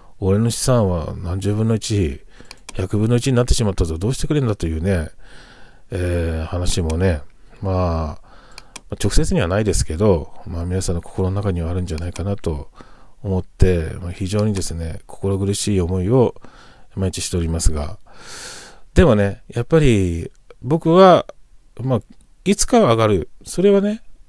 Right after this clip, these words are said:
分かってるんですよ。分かってるっていうか分かんないけどね。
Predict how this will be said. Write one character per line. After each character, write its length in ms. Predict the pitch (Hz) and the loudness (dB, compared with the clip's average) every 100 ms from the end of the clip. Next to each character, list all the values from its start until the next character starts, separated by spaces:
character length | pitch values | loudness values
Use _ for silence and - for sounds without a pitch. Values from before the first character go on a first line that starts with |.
| - | -2
分 100 | 135 | 2
か 80 | |
っ 40 | 160 | 2
て 120 | 180 | 4
る 80 | 110 | 2
ん 40 | |
で 60 | 90 | 2
す 140 | - | -2
よ。 180 | 80 - - - - - - - - | -6 -8 -20 -20 -20 -20 -20 -20 -8
分 100 | 107 | 0
か 80 | 127 | 2
っ 60 | |
て 100 | 139 | 4
る 60 | 139 | 2
っ 40 | |
て 100 | 104 | 2
い 40 | 90 | -2
う 20 | |
か 120 | 85 | -2
分 100 | 92 | -2
か 100 | 101 | 0
ん 60 | 139 | 2
な 80 | 170 | 2
い 20 | |
け 80 | 98 | 2
ど 80 | |
ね。 260 | 76 95 165 | 0 -4 -4